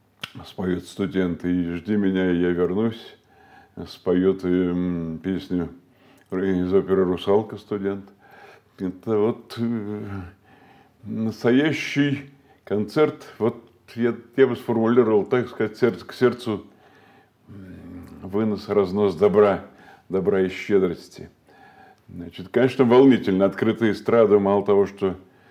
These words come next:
освящена талантом и памятью Фёдора Ивановича, м, но, тем не менее, на воздухе всё время петь хуже.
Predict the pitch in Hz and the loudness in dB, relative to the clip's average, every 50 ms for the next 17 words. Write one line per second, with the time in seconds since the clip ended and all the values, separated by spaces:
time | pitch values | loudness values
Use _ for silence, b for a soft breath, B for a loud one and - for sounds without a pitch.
0 | b b b - 87 - - 98 95 90 - - - 98 98 95 95 90 - - | b b b -12 -12 -8 -6 -6 -6 -6 -6 -4 -2 0 2 2 0 0 -4 -10
1 | - _ _ _ - 98 95 95 95 92 90 87 - 92 87 92 90 92 - 90 | -20 _ _ _ -2 0 2 2 2 2 0 0 -2 0 0 -2 -2 0 0 0
2 | 85 87 85 80 - - 85 82 - 101 95 87 95 95 104 147 156 143 139 - | 0 0 -2 -4 -4 -8 -8 -4 -2 -2 0 2 2 2 2 2 0 -2 -4 -6
3 | - 87 80 - b b b b b b b b b b b b _ - 95 92 | -8 -10 -10 -10 b b b b b b b b b b b b _ -20 -18 -16
4 | 92 92 90 - - - - - - - - - - - - 95 104 104 104 101 | -16 -16 -16 -16 -18 -18 -18 -18 -18 -20 -20 -20 -20 -20 -18 -14 -14 -12 -14 -8
5 | - 113 107 107 107 110 117 127 127 123 127 120 113 107 104 107 113 110 107 127 | -6 -6 -4 -2 -2 0 0 0 2 2 2 2 2 2 2 2 2 4 4 4
6 | 135 113 - 104 87 - 98 87 85 98 101 104 113 120 113 107 104 - 98 104 | 4 2 0 -6 -10 -10 -10 -6 -4 -2 0 0 0 0 0 -2 -4 -4 -4 -6
7 | 107 104 - - - _ _ _ _ _ - 135 120 98 - - | -6 -6 -10 -18 -20 _ _ _ _ _ -2 -2 -2 -2 -4 -8